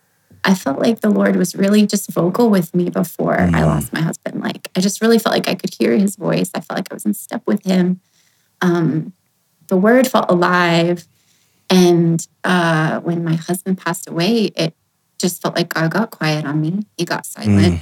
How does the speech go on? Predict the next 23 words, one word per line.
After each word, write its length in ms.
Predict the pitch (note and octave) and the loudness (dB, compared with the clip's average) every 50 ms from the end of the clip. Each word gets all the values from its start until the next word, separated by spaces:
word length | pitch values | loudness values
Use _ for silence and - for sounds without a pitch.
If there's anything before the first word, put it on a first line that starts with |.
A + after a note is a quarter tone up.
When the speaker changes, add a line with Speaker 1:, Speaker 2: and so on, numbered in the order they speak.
| - - _ _ _ _ _ _ _ _ _ | -8 -14 _ _ _ _ _ _ _ _ _
Speaker 1:
And 120 | - F3+ F#3 | 0 0 0
to 80 | - | 2
be 120 | - F#3 F3 | 2 2 4
honest, 340 | D#3+ G3 A3 G#3+ F#3+ - E3+ | 4 6 4 4 4 4 2
I 80 | D#3 E3 | 2 2
felt 200 | - E3 - F#2 | 2 2 2 2
like, 240 | A#2+ E3 D#3+ - | 2 0 0 0
"You 100 | - B3+ - | 2 2 4
ditched 320 | F#4+ A#4 A4+ - - - | 4 2 2 0 0 2
me. 240 | F4 D4 C4 G3+ - - _ | 4 6 6 4 2 0 _
Like, 220 | - F3 F3+ F3+ - _ _ - | -2 0 0 -2 -4 _ _ 2
you 140 | G3+ C#4 F4 | 4 4 6
left 260 | A#3 D4+ F#4 F#4 - | 6 4 4 2 2
too." 260 | - - D#3 D#3 - - | 4 4 4 4 2 2
<laughs> 420 | A#3 A3 C#4 B3 A3+ B3 - - - - - - - - - - - - _ - | 2 2 4 6 6 4 4 2 -2 -10 -18 -20 -18 -18 -18 -20 -20 -12 _ 0
And, 320 | G3+ F#3+ F3+ F3+ F3+ F3+ | 4 6 6 8 8 6
um, 320 | E3+ E3+ F3+ F3 F3 E3 E3 - | 6 6 4 4 4 4 4 4
I 120 | - E3+ | 4 4
really 300 | E3 D#3 F3 G3+ A3+ G3 | 4 6 6 6 6 6
had 260 | F3 E3+ E3+ F3+ F#3 | 4 4 2 -2 -2
to 160 | - - E3+ | -2 0 0
work 240 | E3 D#3+ D#3 D#3 - | 2 2 0 0 -4
through 720 | - - - - D#3+ D#3+ E3+ F3 E3+ E3 D#3 D3+ - - - | -8 -10 -4 0 2 2 4 4 2 2 2 0 -2 -4 -10